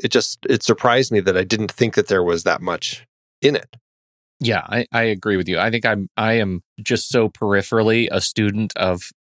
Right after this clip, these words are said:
Speaker 2: like, that era of Soviet ideological, you know, the Soviet ideological state that, that I, it's hard to comment on it. There are some things that seem, uh, pretty, pretty obvious. I think that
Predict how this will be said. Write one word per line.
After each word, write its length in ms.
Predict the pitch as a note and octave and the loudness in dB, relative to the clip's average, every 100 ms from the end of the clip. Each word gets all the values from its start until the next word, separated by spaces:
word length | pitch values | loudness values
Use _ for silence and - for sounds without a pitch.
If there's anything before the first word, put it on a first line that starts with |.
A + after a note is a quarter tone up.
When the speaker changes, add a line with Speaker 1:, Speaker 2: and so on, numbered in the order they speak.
| _ _ _ | _ _ _
Speaker 2:
like, 180 | G2+ F2 - | -4 -4 -2
that 240 | G2 F#2+ | -2 -2
era 280 | F#2 F#2 F#2+ | 0 2 2
of 260 | F#2+ F2 - | 2 -2 -2
Soviet 400 | - F2 F#2 F2+ | -2 0 -2 -2
ideological, 840 | F2+ F2+ E2+ F2 F2+ F#2 F#2 E2+ - _ _ - | -2 -2 -2 -2 -4 -6 -6 -6 -10 _ _ -16
you 240 | E2 G#2 | -4 -2
know, 100 | D#2+ | -2
the 160 | F2 G2 | -2 0
Soviet 320 | - G#2+ F#2+ | 2 2 2
ideological 560 | F#2 F#2+ F2 F2+ - - | 2 2 2 0 -2 -4
state 380 | - F#2+ F#2 - | 0 0 -2 0
that, 180 | F2+ - | -2 -2
that 220 | G2+ F#2+ - | -2 -4 -2
I, 200 | G2 F2 - | -2 -2 -2
it's 240 | F#2 - | -4 -4
hard 320 | - A2 G2 | -4 -2 -2
to 60 | - | -2
comment 400 | - F2 D#2+ - | -4 -2 -2 -4
on 160 | D#2 | -2
it. 120 | C#2+ - | -2 0
There 120 | G2 | -2
are 60 | F#2 | -2
some 160 | G#2+ | -2
things 300 | A2+ G#2+ G2 | 0 0 0
that 200 | G2 E2+ | -2 -2
seem, 300 | - F#2+ E2+ - - - - | -2 -4 -4 -8 -18 -18 -8
uh, 180 | - E2+ - | -4 -4 -4
pretty, 520 | - C3+ B2+ A#2 F#2+ - _ _ _ _ _ _ _ | -2 2 4 2 0 -4 _ _ _ _ _ _ _
pretty 300 | - D#3 C#3 | -2 0 2
obvious. 280 | G2 G2 G2 | 2 2 0
I 120 | - | 0
think 140 | F3 - | 0 0
that 160 | A2+ | -2